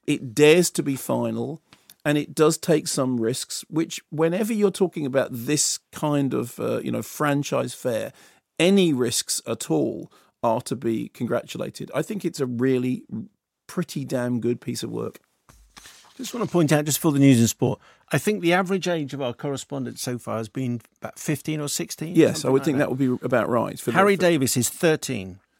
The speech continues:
Speaker 2: Uh,
Speaker 1: Is that, was that both for Aven-, for Aven-, well, I mean, obviously,
Speaker 2: Well
Speaker 1: eighth grade is a fifteen certificate film, so
Speaker 2: Yeah, but I would think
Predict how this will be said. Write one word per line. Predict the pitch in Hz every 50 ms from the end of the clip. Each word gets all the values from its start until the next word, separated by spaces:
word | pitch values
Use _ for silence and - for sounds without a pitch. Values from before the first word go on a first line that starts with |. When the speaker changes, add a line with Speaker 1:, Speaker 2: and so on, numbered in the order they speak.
| - - -
Speaker 2:
Uh, | - 135 127 127 127 123 120 123 120 -
Speaker 1:
Is | 185 165
that, | 208 -
was | 185 180
that | 214 - 170
both | 156 196 202 208 202
for | - - 175
Aven-, | 160 156 160 156 156 156 139
for | - - 143 139 156 156 143 143 139
Aven-, | 135 123 156 147 131
well, | 127 127
I |
mean, | 131 135 135
obviously, | 139 131 143 - - 123
Speaker 2:
Well | 127 147
Speaker 1:
eighth | 160 139 123
grade | - 143 127 123 123
is | 110
a | 110
fifteen | - - 147 131 - - 123 120 117
certificate | - - 110 101 107 - -
film, | - - 156 139 117 - - 95
so | - - 120 113 113 113 120 107 -
Speaker 2:
Yeah, | - 156 160 - -
but | 143 110 139 135 131 120 - -
I | - - 139
would | 135 139 - -
think | - 151 143 139 131 - -